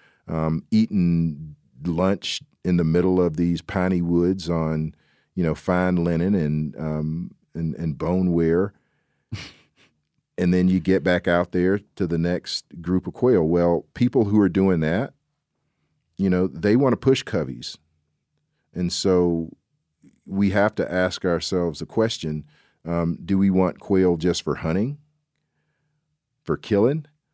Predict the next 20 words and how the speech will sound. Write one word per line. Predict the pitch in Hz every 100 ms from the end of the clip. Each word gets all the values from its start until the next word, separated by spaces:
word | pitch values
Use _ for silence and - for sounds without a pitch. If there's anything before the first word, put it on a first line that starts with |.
| _ _
or | 104 110 113
do | 98 98
we | 98
want | 95 95 -
the | 87
experience | 69 - - 92 95 85 -
of | 78
having | 82 87 85 82 76
those | 82 85
birds | 80 85 80 76 -
on | 90 92 90
landscapes | 80 76 76 - 78 76 -
in | 80 76
ways | 78 82 80 78 -
that | 76 73 -
is | 76 73
good | 85 80 73
for | 71
the | 69
bird | 85 82 80 82